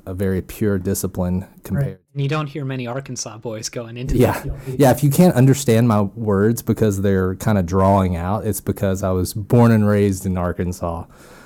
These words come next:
Speaker 1: So
Speaker 2: If, if,
Speaker 1: there you go.
Speaker 2: if you can't see, Josh's wife is actually on the other side of the room. Um, very, very talented photographer, deep into, I don't know what she's doing right now, but it's some kind of visual editing. Um,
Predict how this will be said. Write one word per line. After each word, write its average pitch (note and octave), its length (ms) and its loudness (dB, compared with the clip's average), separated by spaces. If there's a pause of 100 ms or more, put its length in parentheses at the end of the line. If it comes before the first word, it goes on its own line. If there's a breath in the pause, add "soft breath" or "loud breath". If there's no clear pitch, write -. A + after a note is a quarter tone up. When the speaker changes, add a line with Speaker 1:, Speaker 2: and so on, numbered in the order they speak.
(160 loud breath)
Speaker 1:
So F#2 480 -8 (100)
Speaker 2:
If, C#3 240 -12
if, A#2 140 -20
Speaker 1:
there G2+ 100 -18
you F#2+ 140 -20
go. - 160 -20 (100)
Speaker 2:
if C#3 160 -6
you C3 80 -4
can't D3 260 -6
see, B2 240 -8
Josh's A#2+ 480 -8
wife A2+ 360 -12
is A2 120 -14
actually A2 440 -12
on A2 100 -12
the G#2 100 -12
other A#2 220 -8
side A#2 260 -10
of G#2+ 120 -10
the A2 80 -8
room. A2+ 420 -8 (420 soft breath)
Um, G#2+ 380 -10
very, B2+ 360 -4
very A2+ 340 -4 (320)
talented B2 480 -8
photographer, A#2+ 680 -10
deep A#2 320 -10
into, A2+ 420 -10
I A#2+ 100 -12
don't C#3 160 -8
know A2+ 100 -8
what A#2 180 -12
she's A2+ 260 -12
doing A2 220 -8
right G#2+ 160 -10
now, G#2+ 200 -8
but G#2+ 180 -10
it's G#2+ 240 -10
some C3+ 260 -4
kind B2+ 220 -8
of A2 140 -8
visual A#2 460 -6
editing. A2+ 400 -8 (440 loud breath)
Um, G#2 380 -12